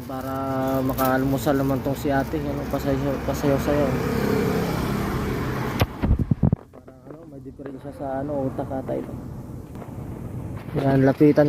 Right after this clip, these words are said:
ko yan, guys, mamaya-maya, tapos ibigay ko na itong, ano, itong kanin at saka ulam. Kasi nakakaawa naman si ate. Hindi na natin videohan kasi hindi naman importante yung, ano, video-video. Importante, ano,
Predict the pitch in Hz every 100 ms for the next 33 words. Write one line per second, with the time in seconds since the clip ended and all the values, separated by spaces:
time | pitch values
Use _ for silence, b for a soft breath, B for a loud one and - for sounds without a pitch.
0 | 139 151 143 143 147 - - 151 139 131
1 | 143 135 127 131 131 151 147 135 135 135
2 | 139 135 131 143 131 127 135 - - -
3 | - - - - - 135 143 139 135 131
4 | 127 127 123 143 139 139 135 143 127 131
5 | 131 131 131 120 - - - - - -
6 | - - - - - - - - 143 143
7 | 135 131 123 120 123 131 131 127 135 131
8 | 135 127 131 127 - 139 123 - - -
9 | - - - - - - - - - -
10 | - 135 139 143 143 143 147 143 131 147
11 | 160 143 143 147 131 127 123 - - -
12 | 139 131 127 143 135 - 143 135 131 143
13 | 135 131 139 131 135 123 147 135 123 135
14 | 139 139 127 135